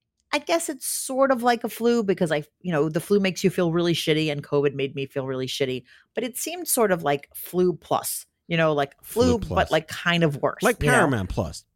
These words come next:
Speaker 2: but different.
Speaker 1: Exactly. Exactly. Um, generally speaking, other viruses, I've never heard anyone talk about brain fog.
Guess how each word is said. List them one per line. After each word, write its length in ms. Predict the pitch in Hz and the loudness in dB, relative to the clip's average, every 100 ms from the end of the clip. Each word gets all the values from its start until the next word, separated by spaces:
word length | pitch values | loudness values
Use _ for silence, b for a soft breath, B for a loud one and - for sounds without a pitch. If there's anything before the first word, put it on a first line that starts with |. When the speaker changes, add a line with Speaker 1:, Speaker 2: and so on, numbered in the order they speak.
| _ _ | _ _
Speaker 2:
but 140 | 214 | -2
different. 320 | - 131 - - | 4 2 2 -6
Speaker 1:
Exactly. 340 | - - - _ - | -8 -14 -16 _ -4
Exactly. 800 | 277 - - 359 339 180 127 - B B B - | -4 -2 -2 -2 0 0 0 -4 B B B -2
Um, 420 | 185 180 175 175 165 185 | 2 2 0 -4 -12 -8
generally 420 | 185 254 359 190 | 0 0 2 0
speaking, 420 | - 262 277 151 - | 0 -6 -4 -2 0
other 220 | 156 175 | 2 2
viruses, 420 | 131 151 180 147 | 2 0 -2 -2
I've 140 | 147 135 | -2 -2
never 280 | 139 180 170 | -2 -2 -2
heard 180 | 139 | -6
anyone 320 | 107 113 95 - | -8 -12 -12 -8
talk 240 | - - | -8 -8
about 260 | - 98 - | -6 -8 -8
brain 180 | 123 - | -16 -12
fog. 240 | - | -14